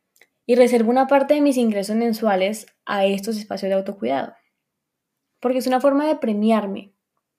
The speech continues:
por, por haber trabajado duro durante el mes y porque sé que estos espacios son los que me permiten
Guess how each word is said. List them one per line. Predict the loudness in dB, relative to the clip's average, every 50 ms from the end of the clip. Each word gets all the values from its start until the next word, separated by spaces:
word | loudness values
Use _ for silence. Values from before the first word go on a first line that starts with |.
| _ _ _ _ _ _ _ _ _ _ _ _ _ _ _ _ _ _ _
por, | -2 0 2 2 2 0 -2 -2 -4 -8 -16 _ _ _ _ _ _ _ -20 _ _ _ -2
por | 4 6
haber | 6 8 8 6 4 2 0
trabajado | 0 0 0 2 2 2 2 2
duro | 2 0 -2 -2
durante | -2 -2 -4 -4 -4 -2
el | 0
mes | 2 2 2 2 2 0
y | -2
porque | -2 -2 -2 -2 0 -4 -4 -4
sé | -2 0 0 0 0
que | 0 -2
estos | -2 -2 -2 -2
espacios | -2 -2 -2 -4 -6 -6 -6 -6 -8 -8 -6
son | -4 -4
los | -4 -4 -4
que | -4 -4
me | -4 -2
permiten | -4 -4 -6 -2 0 0 0 0 0 -4 -8 -8 -8 -10 _